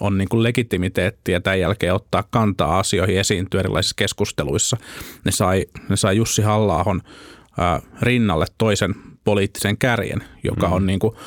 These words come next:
Speaker 1: halukas, innokas ja, ja, ja kohtuullisen taitava esiintymään poliittisessa julkisuudessa.
Speaker 2: Mä, mun täytyy sanoa, että <clears throat> mä en oo kyllä niinku, mä en oo tosta ihan varma. Siis ensinnäkään mä en oo varma siitä, että oliks tää perussuomalaiset mikään erityinen onnistuminen tää vaali.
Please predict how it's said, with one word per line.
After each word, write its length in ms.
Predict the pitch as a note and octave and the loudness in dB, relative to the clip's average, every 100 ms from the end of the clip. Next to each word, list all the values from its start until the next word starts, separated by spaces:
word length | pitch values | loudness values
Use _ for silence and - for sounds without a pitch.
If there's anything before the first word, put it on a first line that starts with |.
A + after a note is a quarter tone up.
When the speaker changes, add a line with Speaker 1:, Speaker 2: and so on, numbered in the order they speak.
| - - | -14 -2
Speaker 1:
halukas, 420 | B2 A2 F#2+ - | 2 2 2 0
innokas 340 | G2+ F2+ E2+ | 0 0 2
ja, 160 | G#2 - - F#2 E2+ | 0 0 -4 -2 0
ja, 180 | B2 F#2+ | 2 2
ja 140 | A#2+ | 2
kohtuullisen 560 | A#2+ A#2 - G2+ A2 G#2+ | 2 -2 0 2 2 2
taitava 400 | G#2 G#2 D#2+ E2 | 0 2 2 2
esiintymään 540 | G2+ G2 - C2+ G2+ | 2 0 0 0 0
poliittisessa 440 | F2 F#2+ - G#2+ F2+ | 0 -2 -2 -2 -2
julkisuudessa. 640 | F#2+ A2 - B2 - G#2+ | 0 -2 -2 -2 -4 -2
Speaker 2:
Mä, 160 | D3 - | -2 -2
mun 240 | D3+ F3 G#3 | 0 0 0
täytyy 220 | G#3+ A#2 | 0 2
sanoa, 220 | B2 A2+ | 2 0
että 120 | - - - - | -2 0 2 2
<clears throat> 200 | B2+ A#2+ | 2 2
mä 120 | G#2+ C#3 | 2 2
en 60 | |
oo 60 | C3 | 0
kyllä 180 | - A#2 | 0 2
niinku, 300 | G#2 G2 - _ | 2 0 -4 _
mä 120 | G#2+ B2 | 0 0
en 60 | |
oo 40 | A2+ | 0
tosta 240 | - F2+ - | -2 -2 -2
ihan 320 | G2 F#2+ D#2 C#2 | 2 2 2 2
varma. 320 | D2+ C#2+ E2+ | 0 0 0
Siis 120 | D#2 | 0
ensinnäkään 380 | F2+ A#2+ A2+ F#2 | 2 0 0 2
mä 80 | F2 | 2
en 80 | |
oo 60 | E2 | 2
varma 260 | F2+ E2 D#2+ | 2 2 2
siitä, 280 | E2+ D2+ | 0 0
että 120 | D2 D2+ | 0 0
oliks 220 | E2 - | 0 0
tää 140 | D2+ | 0
perussuomalaiset 840 | D#2 E2+ D2 D2 C#2 B1+ C#2 C2+ | 2 0 0 0 0 2 0 0
mikään 240 | C#2+ C#2 C2+ | 0 0 0
erityinen 440 | D2 D2 - B1+ - | 2 0 -2 -4 0
onnistuminen 720 | D2 D#2 F#2 - A2 A2+ A2+ | 0 2 0 0 0 2 2
tää 220 | A2 A2 A2 | 2 2 4
vaali. 300 | A2 G#2+ | 4 2